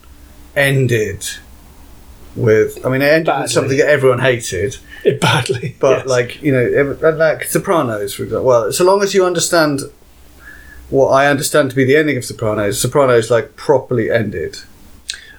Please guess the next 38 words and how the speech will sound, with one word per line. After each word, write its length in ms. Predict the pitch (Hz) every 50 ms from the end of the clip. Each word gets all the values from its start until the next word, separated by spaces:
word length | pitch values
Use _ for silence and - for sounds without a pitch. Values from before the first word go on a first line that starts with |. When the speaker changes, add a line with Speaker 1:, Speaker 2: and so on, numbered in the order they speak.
| - - -
Speaker 2:
Yeah, 300 | 170 170 180 196 - - -
it 200 | 165 160 - -
didn't 220 | 185 175 180 160
leave 180 | 165 160 147 165
any 200 | 165 170 175 170
room 280 | 156 160 160 156 151
for 180 | 135 - 160 147
a 60 | 143
sequel. 480 | 139 - 156 143 135 - 120 113 117 - - -
Speaker 1:
Yeah. 220 | 131 104 73 - - - - -
Speaker 2:
Yeah. 280 | - 143 131 123 120 - - - - - - - - -
Or 120 | - 160 156
a 60 | 120
sp-, 240 | - - - - -
oh, 120 | 175 196
no, 240 | 233 277 269 262 254
there 180 | - 208 208
is 100 | 254 247
a 60 | 214 -
spin-off. 520 | - - 160 135 139 254 254 - - - _ - -
Speaker 1:
Is 140 | 147 160 139
there? 220 | 110 87 85 - - - - - -
Speaker 2:
Yeah, 120 | 175 175 170
there 80 | 170 170
was 100 | 156 156
a 60 | 165
movie 340 | 175 190 196 196 151 151 135
called 160 | - 160 -
The 80 | 151
Many 260 | 147 156 165 170 180 175
Saints 380 | 175 - 175 170 170 170 - 156
of 80 | 135
Newark, 540 | 143 147 151 147 131 120 127 - - - - -
Speaker 1:
Uh-huh. 320 | 123 147 147 131 123 143 165 165 - - - - -
Speaker 2:
which 120 | - - 131
is 100 | 147 131
a 40 | 127
prequel. 480 | - - 190 160 - - 131 117 113